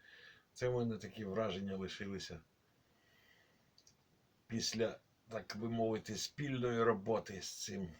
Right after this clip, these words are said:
краном. Ну, кран, звісно ж, гарний. Там таке. Треба ті-, це треба самому бачити. Я бачив його зблизька, це, да, гарна штука. Машина капітальна.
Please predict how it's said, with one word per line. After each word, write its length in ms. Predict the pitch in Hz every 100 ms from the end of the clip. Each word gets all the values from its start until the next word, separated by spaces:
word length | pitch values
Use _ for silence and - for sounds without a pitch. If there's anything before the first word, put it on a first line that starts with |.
| -
краном. 480 | 92 90 87 82 85
Ну, 180 | 120 131 -
кран, 360 | 110 117 117 113 - _ _ _ _ _ _ _ _ -
звісно 460 | 98 98 - 95
ж, 280 | 85 - - _ _
гарний. 500 | 87 90 92 78 73 80 - _ _ - - - - - - - - _ _ _ _ _ _
Там 260 | - 98 95
таке. 540 | - 80 - - - 87 80 _ _ _ _ _ _ _ _ _ _ _ _
Треба 320 | - 110 104 95
ті-, 180 | 101 -
це 160 | - 147
треба 300 | - 143 127
самому 440 | 127 123 117 98
бачити. 500 | 87 87 82 - -
Я 120 | 95 101
бачив 380 | 98 113 -
його 120 | 95 82
зблизька, 580 | 92 87 - - 113
це, 180 | - - 92 85
да, 180 | 85 82
гарна 580 | - 82 80 92 80 76
штука. 380 | - - 76 82
Машина 520 | 82 - - 120 120 113 - _ _ _ _ _ _ _ _ _ _ _ _ _ _ _ -
капітальна. 720 | 82 - - 78 69 71